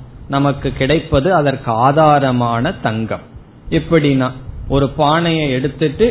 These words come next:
அங்கதான் விசாரம் பண்ண முடியும், எதனால் இது தோன்றியது, எதனால் இது காக்கப்படுகிறது,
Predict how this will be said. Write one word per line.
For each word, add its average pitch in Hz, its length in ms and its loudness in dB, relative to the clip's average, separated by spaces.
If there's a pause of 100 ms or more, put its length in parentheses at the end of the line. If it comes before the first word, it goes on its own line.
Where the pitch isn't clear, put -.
(220)
அங்கதான் 160 420 2
விசாரம் 147 340 4
பண்ண 131 160 2
முடியும், 117 360 -2 (920)
எதனால் 175 540 4
இது 156 220 2
தோன்றியது, 135 760 2 (680)
எதனால் 175 640 4
இது 151 240 2
காக்கப்படுகிறது, 135 1120 0